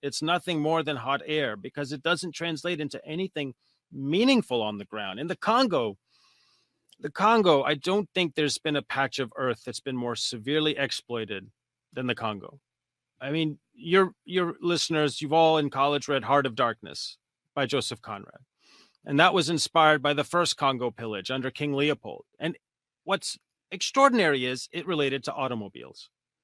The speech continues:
So King Leopold got his hands on the Congo in eighteen eighty-five, the same year that Carl Benz invented a car with an internal combustion engine. Three years later, a chap named Dunlop invented a rubber tire. And now those cars could really start driving,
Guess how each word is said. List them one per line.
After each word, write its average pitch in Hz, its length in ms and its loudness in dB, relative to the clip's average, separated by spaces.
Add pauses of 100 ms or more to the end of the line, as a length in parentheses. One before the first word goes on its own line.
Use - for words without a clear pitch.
(880)
So 160 480 0 (120)
King 247 140 6
Leopold 190 500 4
got 156 160 2
his 151 100 -4
hands 156 240 -2
on 156 80 -2
the 143 80 -4
Congo 135 320 -2
in 127 100 -6
eighteen 135 320 -8
eighty-five, 131 540 2
the 131 80 -10
same 143 300 -6
year 131 100 -4
that 120 140 -8
Carl 117 240 -4
Benz 143 400 -4
invented 123 440 -6
a 120 60 -4
car 127 300 0
with 120 120 -8
an 120 80 -6
internal 113 380 -8
combustion 117 720 -8
engine. 131 480 -4 (140)
Three 170 160 -6
years 139 360 -2
later, 151 460 4
a 123 80 0
chap - 340 -2
named 120 380 -10
Dunlop 160 480 0
invented 120 400 -6
a 120 60 -2
rubber 120 320 -2
tire. - 400 -12 (920)
And 123 100 -2
now 151 140 8
those 143 160 2
cars 131 320 0
could 120 160 -6
really 113 220 -6
start 110 320 -6
driving, 160 480 4